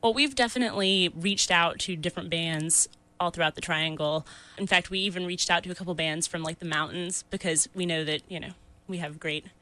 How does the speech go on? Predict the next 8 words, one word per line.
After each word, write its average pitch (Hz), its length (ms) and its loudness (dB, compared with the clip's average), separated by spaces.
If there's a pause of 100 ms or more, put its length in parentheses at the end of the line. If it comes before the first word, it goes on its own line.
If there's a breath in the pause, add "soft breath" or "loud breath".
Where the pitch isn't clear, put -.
(260 soft breath)
great 240 160 4
musicians 190 480 2
all 170 120 2
across 170 280 -2
the 180 80 -6
state. - 360 -4
So 165 380 -2 (420 loud breath)
we 190 420 2